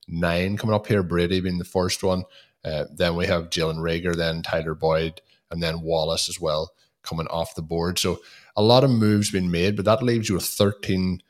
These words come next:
players through nine rounds, uh, kind of building up on those core pieces, um, and those earlier rounds to, to try and build that foundation. We've talked a lot on the show about Tyler Boyd. I think we can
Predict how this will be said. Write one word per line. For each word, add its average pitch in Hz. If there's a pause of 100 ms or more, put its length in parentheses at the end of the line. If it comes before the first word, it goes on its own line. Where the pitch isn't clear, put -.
(160)
players 92
through 92
nine 87
rounds, 87 (240)
uh, 80
kind 87
of 82
building 90
up 85
on 90
those 85
core 90
pieces, 117
um, 85
and 87
those 87
earlier 85
rounds 85
to, 82
to -
try 90
and 82
build 85
that 82
foundation. 87 (580)
We've 98
talked -
a 117
lot 90
on 92
the 92
show 90
about 87
Tyler 85
Boyd. 87
I 90
think 98
we 95
can 87